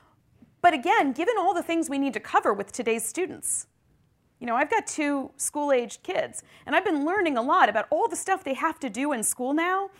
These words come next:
that they did not have to do. They didn't have to teach me how to use the internet properly. I mean, there are so many things that schools have to cram into those twelve years. I think it makes sense that maybe they need a thirteenth and fourteenth year at least even to enter the trades.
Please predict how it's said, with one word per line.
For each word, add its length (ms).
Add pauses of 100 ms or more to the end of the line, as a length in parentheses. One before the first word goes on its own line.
(200)
that 140
they 140
did 160
not 260
have 260
to 100
do. 440 (520)
They 60
didn't 200
have 80
to 60
teach 180
me 120
how 140
to 120
use 220
the 100
internet 280
properly. 420 (1000)
I 40
mean, 280
there 160
are 60
so 380
many 280
things 300
that 160
schools 260
have 200
to 60
cram 320
into 240
those 220
twelve 280
years. 200
I 80
think 180
it 100
makes 320
sense 540 (240)
that 120
maybe 220
they 140
need 160
a 60
thirteenth 480
and 120
fourteenth 460
year 240
at 140
least 340
even 340
to 160
enter 280
the 100
trades. 540